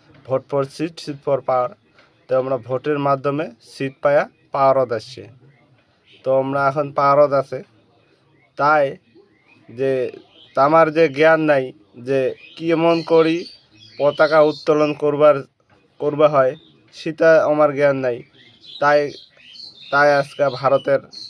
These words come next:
মানে শাসন বিধি ব্যবস্থা বসে আছে। স্বাধীন ভারতত পতাকাটা কেমন করে উত্তোলন করা খায়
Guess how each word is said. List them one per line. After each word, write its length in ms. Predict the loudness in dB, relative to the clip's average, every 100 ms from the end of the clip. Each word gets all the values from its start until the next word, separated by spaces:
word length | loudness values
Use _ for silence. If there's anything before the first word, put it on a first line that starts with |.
| -10 -6
মানে 220 | -4 -6 -8 -16 -20 _ _ -20
শাসন 400 | -4 -4 -2 -4 -2
বিধি 220 | -6 -2 0
ব্যবস্থা 380 | 0 -2 -6 -6 -6 -8
বসে 220 | -8 -6 -8
আছে। 160 | -8 -14 -20 -20 -20 -20 -20 _ -20 -8
স্বাধীন 360 | -4 -2 -2 -2
ভারতত 400 | 2 2 2 -4 -6 -20 -20 -20 _ -20 -20 -14 -14 -14 -20 -20 -20 -20 -20 -6
পতাকাটা 640 | 0 0 2 0 2 0 0 0
কেমন 220 | 0 -2 -2
করে 120 | 0 0
উত্তোলন 400 | -4 -4 0 0 0
করা 160 | 2 2 2
খায় 220 | -4